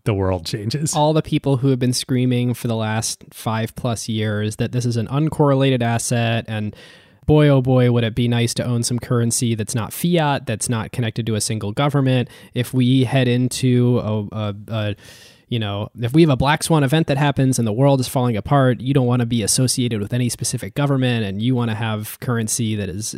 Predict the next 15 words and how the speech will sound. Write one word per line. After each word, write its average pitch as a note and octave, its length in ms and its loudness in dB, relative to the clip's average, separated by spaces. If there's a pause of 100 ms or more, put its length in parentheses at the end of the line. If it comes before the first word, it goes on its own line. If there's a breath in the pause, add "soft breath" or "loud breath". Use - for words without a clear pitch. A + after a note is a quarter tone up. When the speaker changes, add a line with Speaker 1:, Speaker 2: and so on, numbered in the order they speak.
(120)
Speaker 2:
uncontrol-, C3+ 500 -2
blah, C#3 220 2
blah, A#2 220 2
blah. G#2 220 -2 (440 loud breath)
Like, G#2+ 220 -4 (260)
boy, E3 420 6
is B2 140 2
there C#3 240 6
an A#2+ 80 2
opportunity B2 600 2
to G2+ 80 -4
prove B2+ 280 0
you A2+ 180 0
are A2 120 0
right. G2+ 340 -6